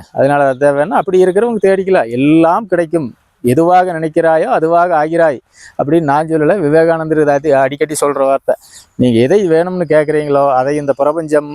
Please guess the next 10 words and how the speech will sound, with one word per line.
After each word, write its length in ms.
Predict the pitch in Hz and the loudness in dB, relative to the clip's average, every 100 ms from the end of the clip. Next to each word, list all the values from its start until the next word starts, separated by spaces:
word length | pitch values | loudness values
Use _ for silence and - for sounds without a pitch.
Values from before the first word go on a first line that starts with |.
| - | -10
கொடுத்துரு. 400 | - 143 143 135 - _ - | -4 -2 -2 -2 -4 _ -8
அப்படித்தான் 460 | - 143 139 170 147 | -6 -6 -4 -4 -2
நம்மாழ்வாரும் 540 | 147 165 160 156 147 143 | -2 -2 0 -2 0 -2
சொல்றாருங்க, 440 | 139 143 139 123 - _ - | 0 0 -2 -8 -14 _ -6
"செயல்படுங்கள், 720 | - 147 165 160 151 147 143 135 | -2 0 0 -2 0 0 -2 -4
இந்த 180 | 139 127 131 | -2 -2 0
பிரபஞ்சம் 540 | 147 160 151 143 143 | -2 -2 -2 -2 -2
உங்களுக்கு 420 | 135 139 139 131 127 | -2 -2 -2 -4 -4
தேவையான 520 | 139 139 143 151 165 | -2 0 0 0 0
ஆற்றலை 420 | 151 139 139 139 | -4 -2 -2 0